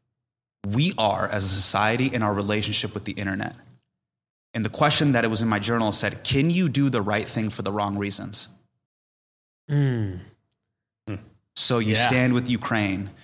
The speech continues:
Speaker 1: You have the black circle in your profile. You have your gender pronouns in parentheses. Are you doing the right thing for the wrong reasons? Is this a signaling tool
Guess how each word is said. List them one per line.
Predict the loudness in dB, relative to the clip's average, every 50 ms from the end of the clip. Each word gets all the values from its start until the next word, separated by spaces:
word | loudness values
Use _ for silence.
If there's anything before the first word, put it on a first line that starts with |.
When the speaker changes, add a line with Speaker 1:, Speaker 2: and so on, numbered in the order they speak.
| _ _ _ _ _
Speaker 1:
You | -4 -2 2
have | 2 2 2 2 0 -2
the | -4
black | -2 -2 0 0 0 0 0
circle | 0 0 0 0 0 0 -2 -2 0 0
in | 0
your | 0 -2
profile. | -2 -2 -2 -4 -4 -2 -4 -6 -6 -6 -8 -10 -14 -16 -20 -20 -20 -20 -18 _ -6
You | -4 -2
have | 0 0 0 0 0
your | -2 -2
gender | 0 0 0 0 0 0 -2
pronouns | -2 -2 0 0 2 2 2 0 0 -2
in | -2 -4
parentheses. | -4 -4 -2 -2 -2 -2 -2 -4 -4 -4 -4 -6 -6 -6 -6 -6 -8 -14 -20 -20 -6 0
Are | 2 2 2
you | 4 2 0
doing | 2 2 4 6 6 8 8 6
the | 6 6
right | 6 6 4 4 2
thing | 0 0 0 0
for | 0 0 -2
the | 0 2
wrong | 2 2 2 2 0
reasons? | 0 -2 -2 -4 -4 -4 -4 -4 -4 -4
Is | -2 0 2
this | 2 2 2
a | 2 0
signaling | 0 2 2 4 4 4 4 4 4 4 2
tool | 2 2 2 2 4 2 2 0 -4